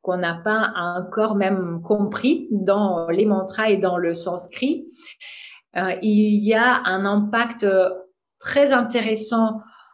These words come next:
que j'ai pas encore mesuré et j'ai pas encore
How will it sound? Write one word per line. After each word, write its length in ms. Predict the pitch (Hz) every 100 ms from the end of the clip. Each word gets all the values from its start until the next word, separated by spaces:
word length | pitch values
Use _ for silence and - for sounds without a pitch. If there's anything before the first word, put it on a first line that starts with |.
| _ _ _ _
que 160 | 214 196
j'ai 200 | 175 185
pas 140 | 233
encore 340 | 233 226 247 214
mesuré 800 | 220 226 226 220 208 226 247 214
et 40 |
j'ai 260 | 180 185 190
pas 380 | 214 208 185
encore 460 | 185 190 202 180